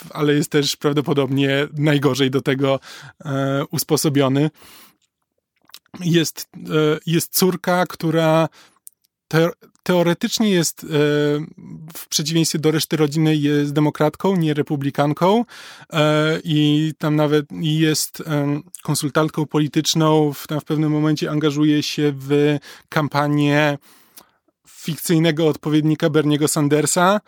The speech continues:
znaczy takiego polityka, który, w-, który stara się być przy ludziach i dbać o s-, e, o tych naj-, o najsłabszych w społeczeństwie i tak dalej, i tak dalej. I ona jakby angażuje się w te, w te kampanie i to jest jakby największy ten element tego, co, tego, o czym mówiłem, że jakby na jej przykładzie widać, że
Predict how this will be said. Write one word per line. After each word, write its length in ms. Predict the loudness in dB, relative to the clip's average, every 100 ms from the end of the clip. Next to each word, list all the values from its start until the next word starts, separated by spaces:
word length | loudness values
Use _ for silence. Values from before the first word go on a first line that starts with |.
| -14 -20 _
znaczy 240 | -12 -10 -6
takiego 280 | -2 0 0
polityka, 580 | 0 0 0 -2 -2
który, 520 | -2 -2 0 2 2 -2
w-, 180 | -10
który 280 | -14 -6 -6
stara 300 | -2 -2 -2
się 180 | -4 -4
być 340 | -2 -2 -2
przy 240 | -6 0 2
ludziach 560 | 2 2 2 0 -4
i 80 | -10
dbać 340 | -2 -2 -2 -4
o 420 | -2 0 0 -2
s-, 220 | -4 -8
e, 360 | -6 -2 -4 -6 -12 -20 -20 -14
o 360 | -8 -4 -4 -6
tych 240 | -6 -4
naj-, 160 | -4 -4
o 100 | -4
najsłabszych 600 | -2 -2 0 0 -2 -6
w 20 | -4
społeczeństwie 760 | 0 0 2 0 -2 -2 -4
i 60 | -2
tak 160 | -2
dalej, 200 | 0 0
i 60 | -2
tak 160 | -4
dalej. 420 | 0 2 2 0 -2 -12 -20 -20 -6
I 60 |
ona 160 | -2 0
jakby 220 | 0 -2
angażuje 460 | 0 0 2 2 0
się 160 | -2
w 40 | -2
te, 280 | 0 0 0
w 40 |
te 120 | -4
kampanie 300 | -2 -2 -2
i 60 | 0
to 100 | 0
jest 140 | 0
jakby 200 | 0 0
największy 460 | 2 2 2 0 -2
ten 160 | -2
element 420 | 0 2 0 -2 -2
tego, 320 | -2 0 -2
co, 480 | 0 0 0 -2 -6
tego, 240 | -2 0
o 40 |
czym 160 | 0 -2
mówiłem, 440 | -2 0 0 0
że 100 | 0
jakby 180 | -2 0
na 220 | 0 0
jej 220 | 0 0 0
przykładzie 500 | -4 -2 0 0 -2
widać, 360 | 0 0 -2
że 380 | -2 2 2